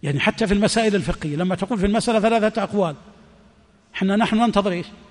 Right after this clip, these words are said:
ننتظر منها أن يرجح واحدا منها. فكيف إذا جاهل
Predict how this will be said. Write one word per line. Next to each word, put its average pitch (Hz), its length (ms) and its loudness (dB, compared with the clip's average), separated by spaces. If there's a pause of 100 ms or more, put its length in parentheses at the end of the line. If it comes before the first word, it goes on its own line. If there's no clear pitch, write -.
(920)
ننتظر 180 340 2
منها 185 200 2
أن 233 260 0
يرجح 277 340 0
واحدا 254 320 0
منها. 220 260 -6 (4000)
فكيف 285 400 2
إذا 311 300 4
جاهل 220 360 0